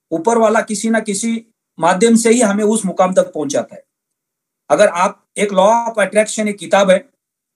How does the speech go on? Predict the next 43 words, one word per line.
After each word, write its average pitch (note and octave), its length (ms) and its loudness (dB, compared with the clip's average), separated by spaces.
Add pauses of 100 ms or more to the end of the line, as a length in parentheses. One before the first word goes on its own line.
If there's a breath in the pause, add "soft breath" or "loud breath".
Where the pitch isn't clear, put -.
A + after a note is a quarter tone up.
(260)
आपने E3 320 0
अगर G3+ 180 2
पढ़ी F#3 280 0
नहीं G#3+ 140 2
होगी F#3 220 -2
तो G3+ 100 0
आप F#3+ 140 0
उसके F#3+ 220 -6 (180)
YouTube F3+ 320 -2
के F#3+ 60 2
ऊपर F#3 180 2
audio G3 500 4
सुन F#3 200 0
सकते F#3+ 280 2
हैं D#3+ 80 4
हिंदी E3+ 200 0
में। D3+ 220 -2 (760)
उस F#3 140 -2
किताब A3 300 4
के B3 80 0
अंदर A#3 200 4
यही G3 220 4
लिखा G3+ 240 6
है E3 60 2
कि - 80 -6
दुनिया G3+ 320 2
की A#3 100 0
अगर A3+ 200 2
कोई G3 240 0
भी A3 100 -2
चीज G#3 220 -10
को G#3 120 2
आप G3 160 4
चाहते F3 320 -2
हो E3 340 -6 (440)
और F3+ 160 0
उसके G#3 180 0
बारे G3+ 240 4
में G#3+ 120 0
बार F3+ 200 -2
बार G#3 180 -2
सोचते F3+ 340 -14
हो, C3 200 -10